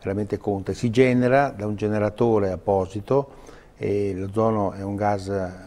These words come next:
instabile, in poco tempo perde le sue capacità, ma ha veramente delle proprietà notevoli. Questi sono tutti studi fatti sugli animali, su-, in laboratorio,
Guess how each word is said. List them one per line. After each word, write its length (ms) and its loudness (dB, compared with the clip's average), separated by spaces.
instabile, 720 0
in 80 -2
poco 200 -6
tempo 420 -2
perde 280 -6
le 80 -8
sue 120 -6
capacità, 540 0
ma 160 2
ha 60 4
veramente 460 2
delle 160 4
proprietà 580 2
notevoli. 800 2
Questi 260 -4
sono 180 -8
tutti 140 -6
studi 300 -2
fatti 380 0
sugli 240 -6
animali, 560 0
su-, 340 -4
in 580 -8
laboratorio, 880 0